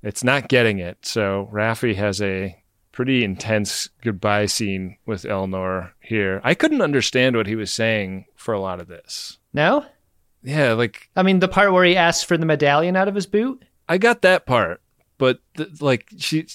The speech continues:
Speaker 1: he says something to her and she said, "Did you just make your first joke?" And I could not make out what, what the joke was.
Speaker 2: Yeah.
Speaker 1: It didn't sound like English.
Speaker 2: Huh.
Speaker 1: Did you get it?
Speaker 2: I mean, I didn't have a problem with that part, but I didn't write it down, so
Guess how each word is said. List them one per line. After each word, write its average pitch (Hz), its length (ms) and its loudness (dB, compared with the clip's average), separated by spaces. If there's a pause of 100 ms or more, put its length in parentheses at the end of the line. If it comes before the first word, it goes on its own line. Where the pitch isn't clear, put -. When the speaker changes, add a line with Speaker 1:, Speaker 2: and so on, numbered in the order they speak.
Speaker 1:
he 156 120 2
says 208 280 4
something 214 280 4
to 160 80 6
her 165 120 6
and 165 140 4
she 156 100 6
said, 139 220 4
"Did 135 140 0
you 139 80 4
just 131 220 0
make 131 240 2
your 135 80 4
first 127 320 0
joke?" 120 300 2
And 113 100 4
I 117 80 4
could 143 200 0
not 135 240 4
make 117 220 0
out 104 220 2
what, 110 200 -2 (140)
what 120 200 -2
the 110 80 0
joke 104 340 0
was. - 100 0
Speaker 2:
Yeah. 131 540 -6
Speaker 1:
It 110 60 -4
didn't 156 180 2
sound 160 200 2
like 120 120 4
English. 120 560 -2 (140)
Speaker 2:
Huh. 156 380 -2 (400)
Speaker 1:
Did 117 180 -2
you 165 80 2
get 143 200 6
it? 208 180 4 (160)
Speaker 2:
I 165 60 2
mean, 160 260 0
I 170 160 2
didn't 190 160 4
have 160 100 2
a 147 80 0
problem 170 300 2
with 135 140 0
that 139 200 0
part, 143 320 0
but 135 100 -2
I 143 80 2
didn't 147 220 0
write 139 220 0
it 123 100 -8
down, 127 420 -2
so 117 320 -6